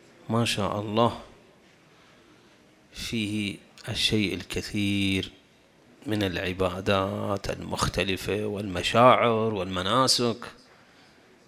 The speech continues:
حينما ندخل بالتفصيل في هذه المشاعر وهذه العبادات المتنوعة والمختلفة، لا يكفي أن نتحدث بمقدار نصف ساعة أو ساعة،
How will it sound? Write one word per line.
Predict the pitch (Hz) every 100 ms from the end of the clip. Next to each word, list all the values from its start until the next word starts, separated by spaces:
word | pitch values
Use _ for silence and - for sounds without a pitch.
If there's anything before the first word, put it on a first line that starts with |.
| _ _ _ _ _ _ _ _
حينما | - 110 110 110 110
ندخل | 117 117 - 98 98 -
بالتفصيل | 98 - - 95 - - 117 98
في | - 104 101 - - - - - - - - - - -
هذه | 104 104 101
المشاعر | 98 92 92 98 98 87 87
وهذه | 90 92 98 101
العبادات | 95 98 92 95 95 101 95 -
المتنوعة | 90 95 98 104 101 113 107 107 90
والمختلفة، | 95 95 92 90 95 - - 143 131 - 123 127 120 - - - - - - _ _ -
لا | 143 147
يكفي | 139 - - 123
أن | 110 98
نتحدث | 98 - - 107 101 101 -
بمقدار | 95 90 - - 101 101 98
نصف | 92 107 113 - -
ساعة | - 120 107
أو | - -
ساعة، | - 95 90 90